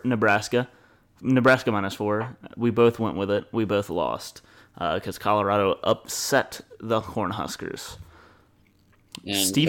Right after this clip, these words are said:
Speaker 2: that's it.
Speaker 1: Montez is good at football. He's a good quarterback.
Speaker 2: Nebraska's not. Uh,
Speaker 1: Nebraska <laughs> is not good at football. Nebraska is
Speaker 2: Um,
Speaker 1: not back.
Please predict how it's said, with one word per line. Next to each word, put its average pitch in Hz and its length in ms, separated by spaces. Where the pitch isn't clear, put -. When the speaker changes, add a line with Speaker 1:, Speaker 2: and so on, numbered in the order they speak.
Speaker 2:
that's - 20
it. 127 40
Speaker 1:
Montez 123 440
is 95 160
good 104 140
at 95 80
football. 95 440
He's 120 160
a 127 60
good 120 120
quarterback. 107 420
Speaker 2:
Nebraska's 123 640
not. 107 380
Uh, 104 240
Speaker 1:
Nebraska 175 720
<laughs> - 0
is 131 160
not 123 320
good 117 120
at 107 140
football. 98 540
Nebraska 123 500
is 110 180
Speaker 2:
Um, 117 60
Speaker 1:
not 131 220
back. 98 420